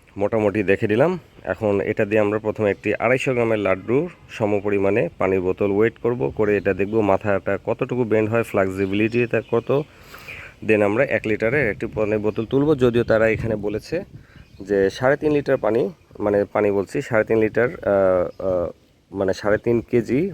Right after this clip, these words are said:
ওয়েট এটা লিফটিং করতে পারবে। তো আমরা অত মেজরে যাব না, আহ, কারণ, আহ, যারা, আহ, ফিশিং রড তৈরি করে তারাই হলো ম্যাক্সিমাম, আহ, যেই ক্যাপাসিটি সেটা তারা পিক করার চেষ্টা করে, তবে আমরা এটা করব না। আমরা,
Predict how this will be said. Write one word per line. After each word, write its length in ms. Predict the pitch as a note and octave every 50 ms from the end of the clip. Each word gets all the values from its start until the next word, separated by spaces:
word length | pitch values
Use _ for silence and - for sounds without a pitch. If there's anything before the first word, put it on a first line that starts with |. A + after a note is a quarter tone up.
| B2
ওয়েট 340 | F#2+ G2+ A#2+ C3+ C3 - - - -
এটা 220 | - G#2 - A2+ A2+
লিফটিং 360 | G2+ G2+ - - - A2+ G#2+
করতে 240 | - G2+ F2+ - F#2
পারবে। 340 | - - F2+ F2+ G2 D3 F#3 - _ _ _ _ _ _ _ _ - - _ -
তো 60 | -
আমরা 180 | G#2+ G#2+ G#2+ G#2+
অত 260 | - - - G#2 -
মেজরে 520 | A#2 G#2+ G#2 G#2+ G#2+ G#2 A#2 A#2 A2+ A#2 G#2+
যাব 220 | G#2+ G#2+ G2+ G2+
না, 180 | G#2 C3 F#3 F#3+ - - - - - - - - - - - - - -
আহ, 200 | - G2 F#2+ F#2
কারণ, 240 | - G2+ G#2 G#2 G#2
আহ, 420 | - - - - - G2+ G2+ G2 F#2
যারা, 340 | F#2 G2+ G2 G2+ G2+ G2 G2
আহ, 260 | F2+ - - G2+ G2
ফিশিং 320 | - - G#2+ - - A2+
রড 180 | G#2+ A2 A2 G#2+ -
তৈরি 160 | A#2 A2+ A2+
করে 140 | A2+ B2 A#2+
তারাই 340 | - A2+ G#2 G#2+ A#2 A#2+ A2
হলো 220 | G2+ A#2+ A#2+ A#2+
ম্যাক্সিমাম, 600 | A2+ G#2 G2+ - - - A#2+ A#2 A2+ A#2 A#2 A2+
আহ, 360 | - - - G#2+ G2+ G2 F#2+ F#2+
যেই 320 | F#2 G2+ G#2 G2+ G2 G2
ক্যাপাসিটি 560 | - - G#2+ - - G#2+ - - B2 C3 C#3
সেটা 220 | B2 B2 G#2+ - G#2+
তারা 240 | - G#2+ G2 A2
পিক 260 | B2 - - A#2 G#2 _
করার 200 | - G#2 G2+ G2+ -
চেষ্টা 280 | - G#2+ - - B2
করে, 160 | A2+ C3 F3 E3+
তবে 200 | - B2+ A2+ A2
আমরা 200 | G#2+ G#2 G2+ F#2+
এটা 140 | F#2 G2
করব 240 | F2+ G2 G2 F2+ F#2
না। 120 | G2 B2 B2+
আমরা, 240 | G#2 G2 G2+ D3